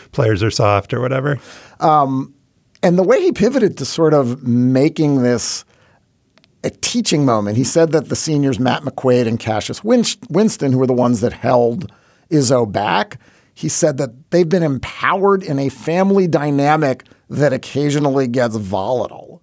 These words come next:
Speaker 2: They are so not empowered, they got no power. They are players who are there, again, at Izzo's discretion. A family dynamic that occasionally gets volatile?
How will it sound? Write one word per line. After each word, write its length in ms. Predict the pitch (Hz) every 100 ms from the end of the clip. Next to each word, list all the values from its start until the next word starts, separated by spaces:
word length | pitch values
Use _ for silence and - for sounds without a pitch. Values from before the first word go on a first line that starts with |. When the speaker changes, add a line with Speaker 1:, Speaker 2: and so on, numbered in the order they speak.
| _ _ _ _ -
Speaker 2:
They 140 | 277
are 140 | 240 143
so 300 | - 226 220
not 260 | 156 175
empowered, 720 | 226 240 226 247 262 277 285 185 _ _ _ _ -
they 140 | 262
got 160 | 240 139
no 220 | 156 180
power. 580 | 139 104 90 - - 147 _ _ _ _ -
They 200 | 160 226
are 200 | 202 160
players 880 | - - 160 151 104 - 123 - -
who 180 | - 147
are 120 | 143
there, 400 | 117 156 160 151
again, 580 | 131 120 139 135 117 113 - -
at 200 | 151 151
Izzo's 420 | 160 143 147 135 110
discretion. 840 | 120 - - 139 117 - - - - _ _ _ -
A 80 | 110
family 500 | - 190 196 254 233
dynamic 640 | 160 131 131 143 202 240
that 160 | - 123
occasionally 680 | 113 - - 196 277 220 190
gets 260 | 131 101
volatile? 840 | 101 95 98 101 220 262 208 185